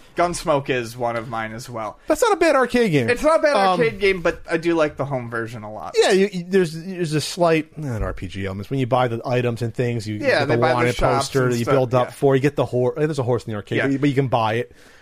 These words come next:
Speaker 2: You know, it's fun.
Speaker 1: It, it, it's there to stretch stuff out a little bit, but I, I like it.
Speaker 2: I'm looking at a certain N E S Guide app, which is getting a, a massive overhaul, by the way. Oh, we're gonna talk about the app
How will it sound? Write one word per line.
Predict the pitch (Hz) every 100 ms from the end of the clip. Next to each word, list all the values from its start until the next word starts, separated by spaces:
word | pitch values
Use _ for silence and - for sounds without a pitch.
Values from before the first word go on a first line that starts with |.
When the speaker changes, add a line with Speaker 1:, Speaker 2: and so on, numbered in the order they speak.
| _
Speaker 2:
You | 139
know, | 120
it's | - -
fun. | - 381 - - -
Speaker 1:
It, | 269 254
it, | 254
it's | 247 -
there | 247 233
to | 202
stretch | - - 190 180
stuff | - - 127
out | 147 143
a | 127
little | 117 113
bit, | 120 117 -
but | 123 110 - -
I, | 135 123 -
I | 127
like | 117 107 -
it. | 110 -
Speaker 2:
I'm |
looking | 110 107
at |
a | 101
certain | - 113 101
N |
E | 101
S | 98
Guide | - 101 101
app, | 95 104
which | 110
is |
getting | 123 165 139
a, | -
a | 123 107 98
massive | 127 165 175 - 123
overhaul, | 135 123 110 101
by | 98 92
the | 92
way. | 92 92 90 - - - - -
Oh, | 160
we're | 143 180
gonna | 160
talk | - 143
about | 123 120
the | 127
app | 117 110